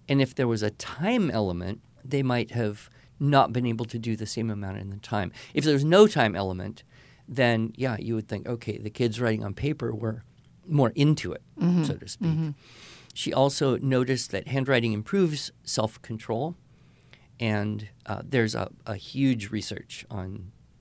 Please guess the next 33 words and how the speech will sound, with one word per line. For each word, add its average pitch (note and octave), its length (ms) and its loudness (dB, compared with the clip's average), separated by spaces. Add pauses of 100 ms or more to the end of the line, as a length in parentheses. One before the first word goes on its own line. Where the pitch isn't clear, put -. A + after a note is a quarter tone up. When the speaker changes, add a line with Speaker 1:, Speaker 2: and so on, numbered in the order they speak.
Speaker 1:
that. G#2 560 0 (440)
Uh, A2 100 -4
we'll G#2 100 -4
get A2+ 240 -2
to A2 100 -2
it - 100 -4
when G#2+ 180 -4
we G2+ 60 -8
talk A2 240 -6
about G#2 220 -6
cursive. G#2 520 -4 (540)
And C#3 140 6
then C3 160 6
there's A#2+ 280 2 (320)
a C3 100 4
number E3 320 6
of A#2 120 4
studies A2 440 -2
that - 180 -8
show A2+ 340 0
that G#2+ 200 -2
writing A#2+ 360 2
on G#2 140 -6
paper A#2 520 -2 (400)
causes A#2 640 0 (200)
more C3+ 720 4 (420)
and A#2+ 200 2
also A#2 360 2
different A2 540 -2
neural A#2 440 -2
activity. - 560 -12 (920)
So, A#2 420 2
uh, A2+ 360 -6